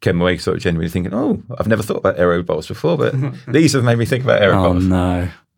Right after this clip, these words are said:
Speaker 1: And they stand up. I mean, that's the best thing. When you, you know, when you're filling them up in the morning, they stand up
Speaker 2: They stand
Speaker 1: on their
Speaker 2: up,
Speaker 1: own.
Speaker 2: it's fine.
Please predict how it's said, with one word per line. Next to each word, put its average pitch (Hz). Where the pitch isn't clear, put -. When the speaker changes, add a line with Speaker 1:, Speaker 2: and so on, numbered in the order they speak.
Speaker 1:
And 160
they 151
stand 131
up. -
I 110
mean, 113
that's 117
the -
best 101
thing. 90
When 107
you, 98
you 104
know, 85
when 95
you're 95
filling 120
them 101
up 95
in 85
the 85
morning, 82
they 82
stand 80
up -
Speaker 2:
They 92
stand -
Speaker 1:
on 85
their 85
Speaker 2:
up, 82
Speaker 1:
own. -
Speaker 2:
it's -
fine. 85